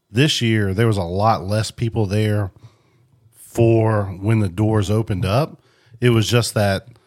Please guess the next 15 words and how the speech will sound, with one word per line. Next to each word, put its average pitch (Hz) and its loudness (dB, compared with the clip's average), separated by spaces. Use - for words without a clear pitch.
there 123 4
was 110 2
a 104 0
lot 110 0
more 110 -2
people 107 -2
camping 107 -2
out 117 0
well 120 4
in 104 2
advance 95 -4
this 113 -2
most 104 0
recent 95 -2
year. 85 -8